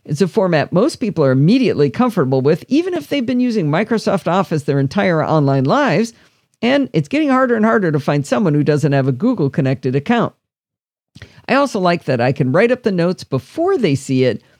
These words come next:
then simply hit the share button, create a link that gives them the edit privileges they'll need. No finding it in shared folders or any faffing about like that. Now, I pay for Microsoft three sixty-five that comes with OneDrive, but you know what?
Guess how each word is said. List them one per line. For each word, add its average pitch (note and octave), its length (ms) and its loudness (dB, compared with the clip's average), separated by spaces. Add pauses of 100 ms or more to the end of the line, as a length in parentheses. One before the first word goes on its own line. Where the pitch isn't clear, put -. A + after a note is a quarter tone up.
(140)
then A3 140 2
simply B3+ 380 -2
hit G#3+ 160 2
the A#2+ 100 -2
share A#3 280 0
button, A3 380 0
create D3+ 260 -2
a C3 40 0
link G#3 280 0
that G3 100 -4
gives F#3 220 0
them F#3 100 -2
the D3+ 160 -2
edit G#3+ 260 0
privileges E3+ 540 -2
they'll C3+ 180 0
need. C#3 420 0 (420)
No C4+ 180 2
finding G3+ 480 0
it G#3 120 0
in - 80 -2
shared F3+ 460 0
folders F3+ 480 2
or G3 60 0
any F#3+ 180 0
faffing D3 480 -2
about C#3 260 0
like C3+ 180 -2
that. C3 320 -2 (720)
Now, B3+ 100 0
I F#4 120 2
pay D4+ 260 -2
for G#3+ 160 -2
Microsoft F#3+ 560 0
three G3+ 240 0
sixty-five F3 720 0
that - 120 -6
comes G3 300 0
with F#3 180 2
OneDrive, D#3+ 640 2 (320)
but G3 100 2
you A3+ 100 2
know A#3+ 80 2
what? A#3+ 200 0